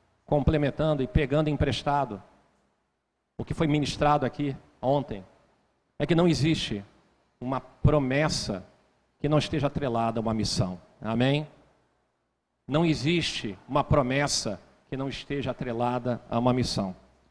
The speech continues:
Qual era a missão de Daniel? Orar interceder e se arrepender pelo povo. Às vezes a gente,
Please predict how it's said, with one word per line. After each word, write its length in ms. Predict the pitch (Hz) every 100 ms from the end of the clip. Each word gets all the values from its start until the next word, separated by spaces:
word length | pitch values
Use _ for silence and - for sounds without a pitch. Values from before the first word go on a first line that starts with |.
| -
Qual 160 | 151
era 140 | 165 170
a 20 |
missão 380 | 151 - 147 131
de 80 |
Daniel? 420 | 127 127 117 98 90 _ _ _ _ _ _ _ _ -
Orar 580 | 120 117 131 131 117 - -
interceder 760 | 139 131 139 127 - 107 110 104 - _ -
e 60 | -
se 120 | -
arrepender 560 | 113 120 117 101 104 -
pelo 200 | 107 104
povo. 420 | 98 92 95 - _ _ _ _ _ _
Às 140 | - 113
vezes 200 | 139 135
a 60 |
gente, 440 | 120 131 - 123